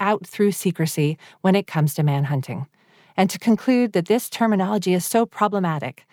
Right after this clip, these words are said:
that we need to stop using the word manhunting altogether.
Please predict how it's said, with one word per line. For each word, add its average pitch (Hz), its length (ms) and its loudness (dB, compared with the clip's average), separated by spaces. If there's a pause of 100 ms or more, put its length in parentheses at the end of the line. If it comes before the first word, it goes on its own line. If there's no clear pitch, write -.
(360)
that 185 160 2
we 196 120 4
need 202 300 4
to 196 80 -10
stop 165 300 -2
using 156 360 2
the 135 80 2
word 131 180 -2
manhunting 143 640 0
altogether. 143 560 -4